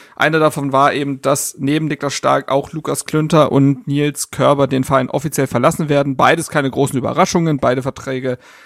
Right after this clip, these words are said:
lau-, laufen aus zum dreißigsten sechsten. Beide hatten keinerlei sportliche Zukunft in diesem Verein.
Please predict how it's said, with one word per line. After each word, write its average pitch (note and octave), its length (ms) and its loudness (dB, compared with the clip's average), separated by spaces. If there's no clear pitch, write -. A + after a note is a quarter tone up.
lau-, C3 320 6
laufen C3 440 2
aus E3 220 2
zum D#3+ 140 -6
dreißigsten C#3+ 540 -4
sechsten. C3+ 340 -4
Beide C3 360 2
hatten C3 320 -6
keinerlei C#3 680 2
sportliche C3+ 760 0
Zukunft E3+ 420 -2
in D#3 100 -6
diesem D3 220 -6
Verein. C#3 520 -2